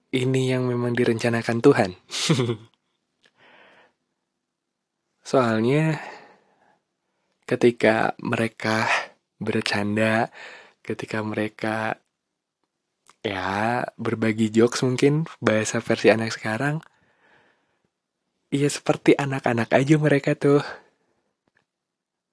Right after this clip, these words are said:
Sumpah, bener, teman-teman. Mereka tuh kayak menikmati masa kayak remaja gitu. Bercandanya tuh masih bercanda aja yang buat aku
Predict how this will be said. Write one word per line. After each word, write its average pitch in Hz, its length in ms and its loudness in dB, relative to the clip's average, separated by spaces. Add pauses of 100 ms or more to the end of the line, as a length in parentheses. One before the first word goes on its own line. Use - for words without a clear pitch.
(240)
Sumpah, 113 560 -2 (320)
bener, 117 320 -4
teman-teman. 107 640 -8
Mereka 117 320 -10
tuh 131 160 -6
kayak 113 320 -6 (720)
menikmati 117 560 -4
masa 113 640 -6 (1200)
kayak 120 320 -2
remaja 127 480 0
gitu. 113 400 -8 (800)
Bercandanya 120 640 -4
tuh 151 80 -4
masih 143 240 2
bercanda 123 480 2
aja 117 240 6
yang 113 80 0
buat 113 160 2
aku 117 400 2